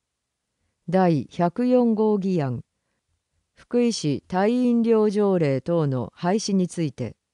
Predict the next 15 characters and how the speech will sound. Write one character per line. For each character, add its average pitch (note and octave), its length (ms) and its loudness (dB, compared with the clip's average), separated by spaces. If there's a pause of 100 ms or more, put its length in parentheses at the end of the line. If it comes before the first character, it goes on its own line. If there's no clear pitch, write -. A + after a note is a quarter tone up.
(680)
三 B3 300 0
月 E3+ 260 -2
十 F3+ 240 2
九 E3 120 -6
日、 C#3 440 -4 (400)
原 F#3+ 320 2
案 F3 140 -2
可 D3+ 100 -6
決。 C3 400 -8 (1160)
第 F3 440 2
百 F3 340 -4
五 A#3 160 2
号 G#3+ 260 2
議 F#3 220 -2
案。 B2 240 -6